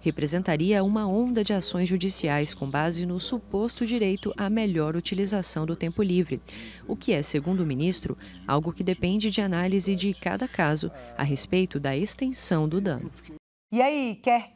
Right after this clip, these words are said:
Speaker 2: entender melhor quais são os direitos e os limites atuais envolvendo o tempo de espera em fila de banco? Vamos conferir com a advogada Simone Magalhães, especializada em direito do consumidor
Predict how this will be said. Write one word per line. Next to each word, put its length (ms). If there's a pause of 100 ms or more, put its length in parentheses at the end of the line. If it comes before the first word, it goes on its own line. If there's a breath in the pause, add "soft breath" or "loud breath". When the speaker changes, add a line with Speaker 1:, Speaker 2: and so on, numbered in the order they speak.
Speaker 2:
entender 640
melhor 500
quais 220
são 340
os 220
direitos 580
e 40
os 140
limites 600
atuais 480 (240 loud breath)
envolvendo 600
o 20
tempo 480
de 80
espera 560
em 100
fila 320
de 100
banco? 540 (340 soft breath)
Vamos 280
conferir 480 (180)
com 140
a 60
advogada 600
Simone 380
Magalhães, 720 (280 soft breath)
especializada 960
em 80
direito 500
do 120
consumidor 680